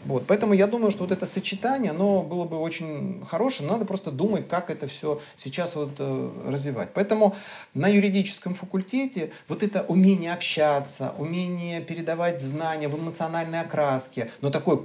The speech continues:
серьезное, научное знание, вот это стремление проводить мероприятия, мы ведь с вами постоянно проводим мероприятия, мы общаемся друг с другом. Это вот то, что отличает школу Московского университета. Это все-таки,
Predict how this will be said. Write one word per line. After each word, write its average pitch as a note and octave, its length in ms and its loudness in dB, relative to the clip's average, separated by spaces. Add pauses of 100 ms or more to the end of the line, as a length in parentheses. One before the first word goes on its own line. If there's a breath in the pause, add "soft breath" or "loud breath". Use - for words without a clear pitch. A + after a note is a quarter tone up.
серьезное, D#3+ 720 2
научное C#3+ 680 0
знание, B2 640 -4 (240 loud breath)
вот C#3+ 120 0
это F#3+ 140 2
стремление F#3+ 560 2
проводить F3+ 400 -2
мероприятия, D#3 840 0
мы C#3+ 100 -4
ведь E3+ 160 -10
с - 100 -8
вами F3+ 140 -2
постоянно G3+ 680 -4
проводим F#3 580 -2
мероприятия, E3+ 480 -6
мы D#3 100 -2
общаемся F3 520 -4
друг - 160 2
с D3+ 80 -10
другом. B2 280 -12
Это F#3+ 180 -4
вот F3+ 160 -2 (200 loud breath)
то, A#3 120 -2
что - 160 -6
отличает D#3+ 680 -2 (140 loud breath)
школу F#3+ 400 0
Московского C#3+ 500 -6
университета. C3+ 460 -4
Это - 120 -2
все-таки, G3 580 -2